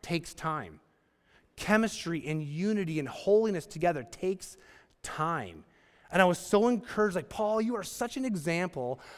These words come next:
of what it means to be a spiritual father to a group of people." All right, that's done, done being affectionate. Let's get into digging again. In twelve through nineteen, we come to the first, like,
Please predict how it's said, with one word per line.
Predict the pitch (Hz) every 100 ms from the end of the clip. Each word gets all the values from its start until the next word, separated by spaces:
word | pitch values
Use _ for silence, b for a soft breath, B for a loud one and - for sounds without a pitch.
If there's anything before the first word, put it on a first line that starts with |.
| B
of | 175 165
what | 208
it | 214
means | 202 202
to | 190
be | 170
a | 151
spiritual | - - 185 202 214 220 214
father | 185 - 170 160 165 127 110 113 - b b -
to | 202
a | 175
group | 147 156
of | 147
people." | 160 156 107 76 _ _ _ _ _ _ _ _
All | 143 147
right, | 107 -
that's | 127
done, | - 160 147
done | 127 160
being | 160
affectionate. | 143 139 - 143 135
Let's | 135 143
get | 175
into | 165
digging | 151 151 151
again. | 139 135 117 110 - - b b b b b b b _ _ _ _ _ _ _ _ -
In | 202 214
twelve | - 240 254 285
through | 285 277
nineteen, | 247 226 226 - 202 208
we | 196
come | - 185 226 240
to |
the | 233 240
first, | - 202 202 -
like, | 180 151